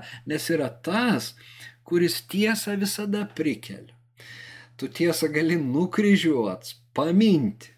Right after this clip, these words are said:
sumindžiot, bet jinai prisikels. Na, kaip ir meilė. Mūsų, a, tautos poetas yra sa-, sakęs, a, meilė išėjo, a,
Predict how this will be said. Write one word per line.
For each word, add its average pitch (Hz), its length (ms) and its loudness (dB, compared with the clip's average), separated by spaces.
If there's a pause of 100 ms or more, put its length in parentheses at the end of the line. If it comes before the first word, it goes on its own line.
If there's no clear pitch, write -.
(160)
sumindžiot, 190 1080 4 (1600)
bet 113 260 -6
jinai 147 240 -2
prisikels. - 960 -6 (960)
Na, 135 180 -6
kaip 170 300 -2
ir 180 160 2
meilė. 147 560 0 (1160)
Mūsų, 131 520 -4
a, 117 420 -4 (340)
tautos 113 520 -6
poetas 120 680 -2
yra 120 200 -12
sa-, - 240 -14
sakęs, 143 880 -8 (960)
a, - 200 -14 (200)
meilė 147 600 0
išėjo, 107 680 0
a, - 1000 -18